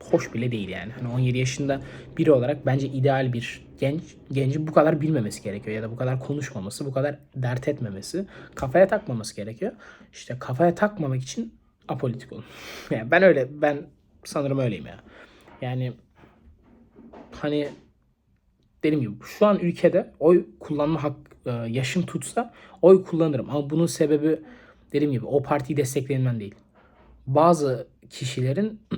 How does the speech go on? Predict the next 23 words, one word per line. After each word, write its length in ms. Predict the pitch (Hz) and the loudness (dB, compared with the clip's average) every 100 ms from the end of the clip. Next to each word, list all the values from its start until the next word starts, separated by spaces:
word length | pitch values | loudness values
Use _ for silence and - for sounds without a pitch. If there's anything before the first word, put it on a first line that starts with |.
| 139 | -2
<clears throat> 220 | 131 131 | -2 -2
artık 360 | 139 131 135 | -6 -6 -6
bütün 200 | 127 - | -6 -4
ülkeyi 360 | 147 135 147 135 | -2 0 2 2
devralmasını 640 | 135 127 123 123 123 - | 2 2 2 0 -2 -2
istemediğimden 800 | 202 - - 113 101 95 101 104 | -2 -2 -4 -4 -4 -8 -8 -8
dolayı. 300 | 113 127 196 - _ _ _ - - - | -10 -8 -8 -10 _ _ _ -20 -12 -6
Yoksa 300 | 123 - 123 | -6 -4 -2
desteklediğimden 800 | 127 - 127 131 123 120 117 113 | -4 -4 -4 -4 -2 -2 -2 -4
falan 340 | 123 151 135 | -6 -4 -4
değil. 180 | 104 101 | -6 -8
Yani 300 | 113 107 104 | -8 -8 -8
benim 300 | 120 120 127 127 _ _ - _ _ _ _ - | -6 -4 -6 -10 _ _ -20 _ _ _ _ -4
kafa 340 | - 127 151 | 0 4 6
yapımdaki 520 | 139 131 135 127 127 | 6 4 0 0 2
ya 80 | 131 | 2
da 100 | 120 | 2
benim 200 | 127 131 | 0 0
istediğim 520 | 131 - 127 127 131 | -2 -4 -2 2 2
devlet 340 | 123 120 123 123 | 2 0 -2 -4
eğitim 340 | 123 117 156 | -4 -4 -4
sistemini 640 | 135 131 - 120 117 120 113 _ _ _ _ _ _ _ | -6 -8 -6 -4 -4 -4 -8 _ _ _ _ _ _ _
ben 220 | 127 131 | -4 -2